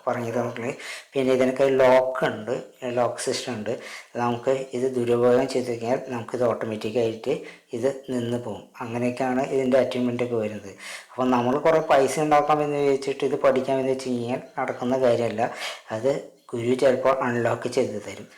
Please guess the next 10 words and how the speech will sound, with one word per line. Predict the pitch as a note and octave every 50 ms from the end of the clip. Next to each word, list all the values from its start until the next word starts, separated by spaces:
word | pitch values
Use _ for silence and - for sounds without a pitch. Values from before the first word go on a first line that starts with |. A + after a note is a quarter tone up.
| - - - - - D3+
അതുപോലെ | C#3+ C#3+ D3+ D3+ D#3+ D#3+ F3+ F3 F#3+ F#3
തന്നെ | F#3 F3+ F3+ F3 F3+ -
ഈ | - D#3 D#3 E3+
ഒരു | E3+ F3 F#3
സംഗതി | F3+ F3 - F3+ D#3 D#3 D3+ C#3+ D3 D3
നമുക്ക് | E3 E3+ E3 E3 E3 F3
ചെയ്ത് | E3+ - E3 D3 C#3+ C#3 D#3 D#3
വരണം | D#3 D3+ C#3 C3+ C3+ C#3+ D3 D3+ D3+ D3+
എന്നുണ്ടെങ്കിൽ | F3 D#3 C#3 C#3 C3+ C3 B2+ B2 A#2+ A#2+ A#2 B2+ B2 A#2
നമുക്ക്, | A#2+ A#2+ A#2+ A#2+ A2+ - - C3